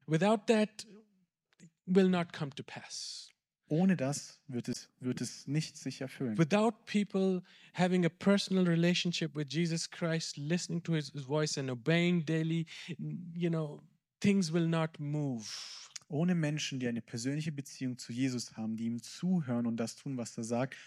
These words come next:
Speaker 2: wird nichts geschehen.
Speaker 1: Mm-hmm. Pastor Samuel Peterschmidt, as he was here two, almost two weeks ago,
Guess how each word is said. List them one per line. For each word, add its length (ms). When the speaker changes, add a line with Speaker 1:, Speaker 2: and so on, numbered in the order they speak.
Speaker 2:
wird 160
nichts 300
geschehen. 480
Speaker 1:
Mm-hmm. 520
Pastor 300
Samuel 400
Peterschmidt, 580
as 160
he 160
was 240
here 260
two, 300
almost 280
two 160
weeks 240
ago, 240